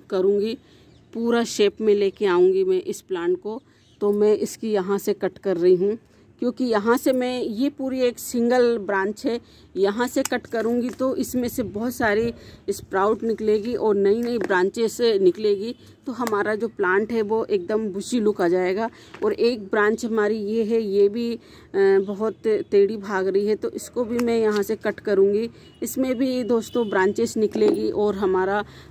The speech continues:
जो plant है अच्छा bushy look हो जाएगा। और एक branch ये है, इसको भी मैं cut करूँगी इस प्रकार। तो ये मैंने हार्ड प्रूनिंग कर लिया है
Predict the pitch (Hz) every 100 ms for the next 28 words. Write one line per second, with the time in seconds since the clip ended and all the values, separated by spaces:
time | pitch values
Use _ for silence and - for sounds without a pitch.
0 | - 190 190 196 180 196 247 - - -
1 | - 226 214 185 208 - 214 202 - 196
2 | 170 170 190 202 208 - - - 214 -
3 | 247 220 202 202 214 - 208 214 214 233
4 | 220 - - 240 208 233 226 196 208 185
5 | - 185 190 196 233 - _ _ _ -
6 | - - - - - - - - 190 -
7 | 175 190 - - - 285 262 254 254 240
8 | 240 247 214 190 - 220 214 220 208 202
9 | 202 208 208 202